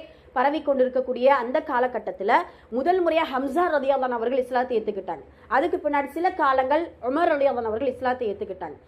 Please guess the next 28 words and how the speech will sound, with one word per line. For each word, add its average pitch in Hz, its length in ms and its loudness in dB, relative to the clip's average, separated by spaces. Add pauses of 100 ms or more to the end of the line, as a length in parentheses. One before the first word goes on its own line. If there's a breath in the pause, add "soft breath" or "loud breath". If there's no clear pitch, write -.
(140 soft breath)
அந்த 214 120 0
இஸ்லாத்தை 285 500 -2
ஏத்து 269 140 0
உமர் 262 260 -2
ரலியல்லாஹு 262 280 -2
அவர்கள் 226 180 -6
என்ன 233 120 -4
செய்வாங்கன்னா, 226 540 -4
நம்ம 220 200 -4
அந்த 214 160 -4
சம்பவம் 240 340 0
எல்லாம் 247 140 0
தெரியும். 208 300 -2 (300 loud breath)
அர்க்கம் 330 400 6
ரலியல்லாஹு 285 280 2
அவர்களுடைய 254 320 0
வீட்டுக்கு - 320 0
வருவாங்க. 240 520 6 (240 loud breath)
வரும் 339 280 4
பொழுது 320 260 2
உள்ள 320 240 4
என்ன, 277 440 -2
அந்த 247 200 2
வரு-, 254 360 0
வர்ற 254 240 4
செய்தி 262 280 0
ரசூலுல்லாவுக்கு 277 580 2
தெரிஞ்சிரும். 240 400 2